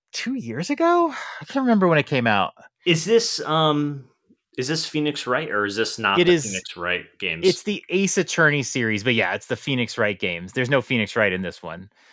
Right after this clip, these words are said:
Speaker 1: Um, it's a really good one. S-, so both games were ported from three D S to Switch for the first time. And it looks really good on Switch. It looks great. The animations are fantastic. And I enjoyed the first game.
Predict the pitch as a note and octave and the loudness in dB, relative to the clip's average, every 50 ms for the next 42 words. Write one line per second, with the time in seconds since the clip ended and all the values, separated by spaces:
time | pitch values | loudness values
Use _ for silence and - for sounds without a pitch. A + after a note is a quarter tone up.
0 | - - _ _ _ _ _ _ _ _ G2+ G2 G2 G2 G2 G2 G3+ - - - | -20 -20 _ _ _ _ _ _ _ _ -6 -4 -4 -2 -4 -6 -2 -2 0 2
1 | A3 G#3 F3+ A#3 D#4+ F4 G4+ C4 C3+ - E3 D#3 C#3 B2+ B2+ A2+ A2 A2 G#2 A#2 | 2 2 2 2 6 6 6 4 6 2 2 2 2 2 2 2 4 2 2 -2
2 | A2+ - - - _ - - - D#3+ D3 B2 E3 F#3 G#3+ G3 - - F#3 F3 E3+ | -4 -8 -16 -16 _ -4 2 4 4 4 6 6 4 4 4 2 2 2 2 4
3 | E3 D#3+ C#3+ - C#3+ B2+ - _ - - D#3 D3 C#3 C3 C3 B2 A#2 A2+ A2 - | 2 0 0 0 -2 -2 -2 _ -6 0 2 2 4 4 4 4 2 2 0 -6
4 | - - B2 A#2 A#2 A#2 - - A#2 C3 B2+ B2 A#2 A#2 A2+ A2+ G#2 G2+ - - | -2 0 0 2 0 -2 -4 -6 -6 -6 -4 -4 -2 0 2 2 2 0 -4 -6
5 | - - - - - _ _ - - A2+ - - - C#3+ C3 F2+ - - - - | -8 -8 -10 -12 -16 _ _ -10 -8 -6 -4 -4 0 0 0 0 0 -4 -6 -6
6 | - - A#2+ G#2+ - - A2 G#2 - - - A2 F#2+ F2+ F2 E2 E2+ F#2 - - | -2 -2 -2 -2 0 0 -2 -2 -2 -2 -4 -4 -2 -2 -4 -6 -10 -14 -18 -20
7 | - _ _ _ _ _ _ _ _ _ _ _ _ _ - A2 G#2 G#2 G#2+ B2+ | -20 _ _ _ _ _ _ _ _ _ _ _ _ _ 0 2 2 2 2 2
8 | D#3 F#3+ - - A3 G3+ F3 C#3+ A#2 B2 A#2 G2+ G2 G#2 G#2 - _ _ - A#2 | 2 2 2 4 4 6 6 6 6 4 4 4 2 -2 -10 -16 _ _ -8 -8
9 | G#2 - - A2 G2 - G#3+ A#3 - - - B2 A2+ G#2+ E2+ F2+ G#2 A2+ C3 C3 | -6 -4 -2 -2 2 2 2 2 0 0 0 2 2 2 0 -2 -4 -2 -2 0
10 | A2+ A2+ A#2 - B2+ A#2 G#2+ F#2+ - A2 G2 F#2 - G#2+ G2 F#2+ - - D2+ D#2+ | 0 -2 -4 -4 -6 -8 -8 -8 -8 -8 -10 -6 -4 -4 -4 -4 -6 -8 -14 -16
11 | - _ _ _ _ _ _ _ _ _ _ _ _ _ - D#3 F3 G3+ A#3 A3 | -16 _ _ _ _ _ _ _ _ _ _ _ _ _ -4 0 2 2 4 4
12 | F#3+ E3+ D3+ B2 C#3+ C#3+ D3+ D#3+ D3+ C3+ C3+ - - C#3 C3+ C#3 C3+ - - A#2 | 2 2 2 2 2 4 4 4 2 0 -4 -4 -2 0 0 0 -2 -2 -4 -2
13 | G#2+ G2+ G2 G2 G2 G2 F#2+ F#2+ | -2 -2 -2 -4 -4 -8 -8 -12